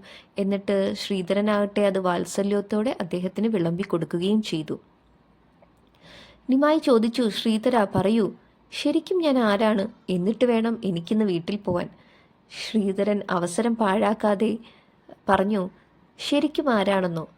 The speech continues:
അവിടുന്ന് അധിക പ്രസംഗിയായ ഒരു ബ്രാഹ്മണകുമാരൻ,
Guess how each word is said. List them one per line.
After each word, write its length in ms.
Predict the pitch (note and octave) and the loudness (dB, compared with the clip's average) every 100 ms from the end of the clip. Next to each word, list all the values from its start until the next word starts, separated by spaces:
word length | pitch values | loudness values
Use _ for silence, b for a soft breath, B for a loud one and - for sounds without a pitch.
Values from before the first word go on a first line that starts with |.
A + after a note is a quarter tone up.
| - | -4
അവിടുന്ന് 420 | B3+ C4+ C#4+ C#4 C4+ | -2 0 0 -2 -2
അധിക 320 | A#3+ A3 A#3+ D4 | -2 -2 -2 -2
പ്രസംഗിയായ 840 | C#4+ B3 - A#3+ A#3 A#3 A3+ A3+ | -2 -2 0 0 2 2 2 2
ഒരു 120 | A3+ | 2
ബ്രാഹ്മണകുമാരൻ, 840 | G#3 G#3+ G#3 G#3 G#3 G3 G3+ G3 | 2 0 2 0 -2 -2 0 0